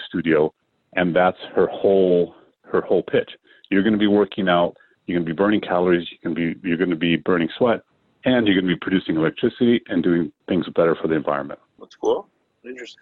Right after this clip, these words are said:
Speaker 2: Yeah, that's a great example. So one gym was almost able to completely cut off its electricity bill to almost nothing,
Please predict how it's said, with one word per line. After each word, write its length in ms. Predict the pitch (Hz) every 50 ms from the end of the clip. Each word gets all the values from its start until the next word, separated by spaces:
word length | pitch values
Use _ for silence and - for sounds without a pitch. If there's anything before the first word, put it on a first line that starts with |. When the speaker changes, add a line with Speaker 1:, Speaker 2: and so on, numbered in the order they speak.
| _ _ -
Speaker 2:
Yeah, 120 | - 143
that's 200 | 131 127 131 -
a 60 | - 147
great 180 | 147 147 147
example. 440 | 135 113 101 110 127 135 127 107 95
So 180 | - - 110 101
one 260 | 98 107 113 113 104
gym 220 | - 110 113 110
was 160 | 107 101 90
almost 340 | 101 101 104 101 98 - - _
able 220 | - 98 98 104 98
to 60 | 95
completely 640 | - - 92 90 - - 110 104 101 107 107 104 98 _
cut 180 | - - 101
off 220 | 98 98 101 101 _ _ _ _ _ _ -
its 140 | - -
electricity 480 | 95 95 95 90 - 101 92 90 107 104
bill 180 | 95 104 104 104
to 120 | 95 -
almost 260 | 92 90 95 87 - -
nothing, 320 | 95 95 - 101 98 98